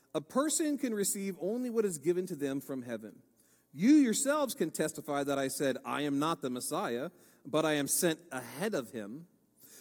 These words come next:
The bride belongs to the bridegroom." The friend who attends the bridegroom waits and listens for him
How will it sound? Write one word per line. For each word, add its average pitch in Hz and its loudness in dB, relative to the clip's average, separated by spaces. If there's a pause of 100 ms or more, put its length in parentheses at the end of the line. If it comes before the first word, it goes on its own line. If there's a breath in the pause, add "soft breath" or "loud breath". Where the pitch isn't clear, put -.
(140)
The 202 8
bride 220 6
belongs 220 4
to 254 -2
the 233 4
bridegroom." 156 2 (1400 soft breath)
The 143 2
friend 254 2
who 247 2
attends 226 -2
the 190 0
bridegroom 160 -2
waits 202 -2 (340 loud breath)
and 139 2
listens 151 2
for 123 -6
him 104 -10